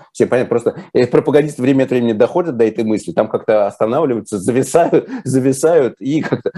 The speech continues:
обходят этого слона в комнате и куда-то двигают, дви-, дви-, движутся куда-то дальше в своих, э, в своих рассуж-, рассуждениях. Но суть, э, суть, э, заключается в том, что,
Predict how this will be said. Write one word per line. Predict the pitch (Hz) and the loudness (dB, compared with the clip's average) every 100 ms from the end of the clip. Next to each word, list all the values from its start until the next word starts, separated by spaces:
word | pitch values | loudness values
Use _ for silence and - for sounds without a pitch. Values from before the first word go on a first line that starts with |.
| 220 | -4
обходят | 113 - 165 147 143 | -2 0 2 2 2
этого | 131 131 123 | 0 0 0
слона | 143 139 139 | 0 0 0
в | - | 0
комнате | 175 185 143 - 110 | -2 0 -2 -2 -2
и | 127 143 | 0 -2
куда-то | 120 117 123 | 0 0 0
двигают, | 107 101 110 107 | -4 -4 -4 -4
дви-, | 101 120 196 - - | -2 -4 -6 -16 -4
дви-, | 117 135 | 0 0
движутся | 110 147 123 113 - | 2 0 0 -6 -6
куда-то | 113 120 117 | 0 0 2
дальше | 113 110 - | 2 0 -2
в | 90 | -10
своих, | - 95 101 - _ - - | -2 -2 -2 -8 _ -16 -6
э, | 98 98 | -2 -2
в | 98 | -4
своих | - 104 101 | -2 -2 -2
рассуж-, | 101 - 110 | -8 -4 -2
рассуждениях. | 107 104 107 113 107 104 80 - - - | 0 -2 -2 -4 -2 -2 -4 -6 -12 -4
Но | 113 117 | 0 0
суть, | 117 165 202 - - - | 0 -2 -2 -6 -20 -2
э, | 113 110 104 104 | 2 4 2 -2
суть, | - 143 147 | -2 -4 -2
э, | 139 110 110 | 0 0 0
заключается | 104 117 107 113 113 110 | -2 -2 0 0 0 -2
в | - | -2
том, | - 117 117 | -2 -2 -2
что, | - - 104 104 98 | -6 0 2 2 -2